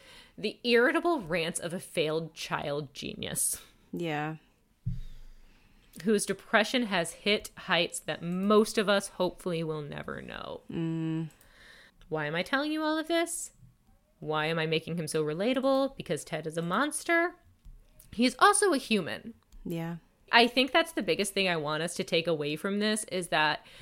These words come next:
Speaker 1: he is not some cold, calculating, self-sufficient genius who did everything on his own. Like I said, like, we've all thought about this. We all wanna go isolate for a while. We all kinda wanna reject society for a hot minute.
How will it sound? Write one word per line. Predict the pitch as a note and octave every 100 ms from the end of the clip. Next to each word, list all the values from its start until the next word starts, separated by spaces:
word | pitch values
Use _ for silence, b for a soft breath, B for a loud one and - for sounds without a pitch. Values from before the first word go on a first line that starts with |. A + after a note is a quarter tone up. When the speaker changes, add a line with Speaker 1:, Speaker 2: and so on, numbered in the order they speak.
| B B
Speaker 1:
he | B3
is | A3 G#3+
not | G#3+ A3
some | A#3+
cold, | A3+ G#3+ G3 G3 F#3+
calculating, | E3 D#3 G3 E3+ E3+
self-sufficient | E3+ D3 D3+ F3 F3 - D#3+
genius | - D3+ D3+ D#3+ D#3+
who |
did | D#3 D#3
everything | D#3+ D#3+ E3
on | D#3 E3
his | -
own. | - C#2 - _ b b b b b -
Like | F4
I |
said, | D#4 G3
like, | D#3 D3+ - -
we've | B3+
all | F#4+ G#4
thought | - - D#3 F3+
about | F#3 - B2 -
this. | D#3+ F3
We | G#3
all | C#4
wanna | D3+ F#3+
go | F3 E3
isolate | C#3 D3+ D3+ D3 -
for | D#3
a | D#3
while. | E3 D3+ D#3 D#3
We | D#3+
all | D#3 F3
kinda | - E3+
wanna | D#3+ F3
reject | F3 D3 D#3+ -
society | - D#3+ D3+ E3 E3 D3+
for | -
a | -
hot | D3 D#3+ D#3
minute. | D3+ D3 D3 -